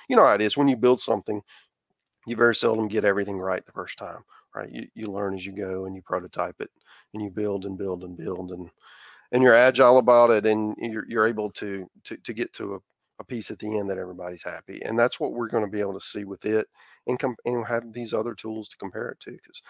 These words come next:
and that's a big part of what we'll do all year. You know, we'll, we'll take a, a small subset, say the S E C, and we'll watch it, right? Watch it with those fourteen teams and, and see how it looks every week. So um, that'll be part of,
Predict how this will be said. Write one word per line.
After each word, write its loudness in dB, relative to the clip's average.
and 2
that's 4
a -4
big -4
part 2
of -4
what -6
we'll -2
do -8
all 4
year. 0
You -6
know, -2
we'll, -4
we'll -14
take -6
a, -8
a -12
small 6
subset, 0
say -10
the -6
S -10
E -18
C, -10
and 4
we'll 2
watch -2
it, -10
right? -8
Watch -8
it -14
with -10
those -6
fourteen -10
teams -6
and, -10
and -16
see -10
how -6
it -8
looks -10
every -14
week. -20
So -12
um, -14
that'll -12
be -8
part -4
of, -10